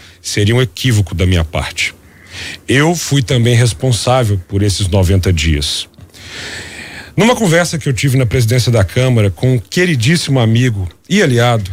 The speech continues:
o presidente do Senado, o senador Rodrigo Pacheco, ele me fez um pedido. "Não se esqueça da liturgia do seu cargo.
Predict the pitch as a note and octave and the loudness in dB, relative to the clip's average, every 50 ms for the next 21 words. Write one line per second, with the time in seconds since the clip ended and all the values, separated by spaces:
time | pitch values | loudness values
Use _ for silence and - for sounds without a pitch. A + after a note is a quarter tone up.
0 | - - F#2 F2 A2+ A#2 G#2+ G2+ B2 B2 A2+ - - A#2 G#2 G2+ G#2 G2+ G2+ F#2+ | -10 -12 -10 -6 -4 -2 -2 0 -2 -2 -2 -2 -2 0 0 2 2 2 2 0
1 | F2+ F#2 - - A2+ G#2 G2 F#2 F#2 G#2+ G2 F#2 G#2+ E2+ G2+ A#2 A#2+ G2+ F#2+ - | -2 -4 -4 -2 0 0 2 2 2 2 2 2 2 2 2 2 0 0 0 0
2 | F#2+ F2+ - - A#2 G#2+ F2+ - - - _ _ _ _ - - - - F2 F#2+ | 0 0 0 0 0 -2 -2 -4 -8 -20 _ _ _ _ -20 -20 -12 -6 -2 0
3 | A#2 A2+ G2+ - C3+ B2+ C3 C3+ A2 D3 C#3+ A2 F2+ F2+ F#2 E2 D2 D2+ - _ | 0 0 0 0 0 0 0 0 0 0 0 0 2 2 2 0 0 -4 -10 _
4 | _ _ _ _ _ _ _ _ _ _ _ _ _ _ - F3 G3+ G#3 - - | _ _ _ _ _ _ _ _ _ _ _ _ _ _ -4 -2 -2 0 0 0
5 | F3 A2 - - - D3+ D3+ D3+ - - D3+ C3+ C#3+ C3+ C3 C#3 - - D3 C3 | 0 -2 -2 -2 -2 0 0 0 0 0 0 0 0 2 0 0 0 0 2 2
6 | A2 G#2 F#2 G#2+ A#2 A#2 A#2 G#2+ A2+ G#2 - B2+ A#2 G2+ - - G2 F2+ E2+ E2+ | 4 4 4 4 4 2 2 0 0 0 0 0 0 -2 -2 0 0 2 4 4
7 | F2 D#2 D2+ | 2 0 -2